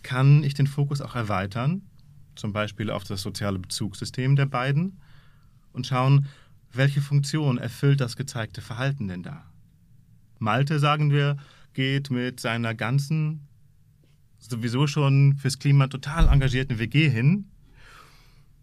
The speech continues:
Und für ihn wäre nicht hinzugehen wahrscheinlich sogar schwieriger.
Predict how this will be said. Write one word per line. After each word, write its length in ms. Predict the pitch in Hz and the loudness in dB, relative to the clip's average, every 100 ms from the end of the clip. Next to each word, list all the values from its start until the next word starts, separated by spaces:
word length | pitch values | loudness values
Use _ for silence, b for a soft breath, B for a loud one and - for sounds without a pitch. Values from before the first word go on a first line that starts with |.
| _ | _
Und 260 | - 131 135 | -4 0 2
für 140 | 143 | 4
ihn 200 | 143 165 | 6 8
wäre 340 | 143 131 123 123 | 8 8 4 4
nicht 240 | 139 - | 2 4
hinzugehen 420 | 139 135 113 117 | 2 2 0 -2
wahrscheinlich 320 | 117 - 120 117 | -2 -4 -6 -4
sogar 180 | 117 | -4
schwieriger. 540 | 110 - 113 95 85 | 4 6 6 0 -8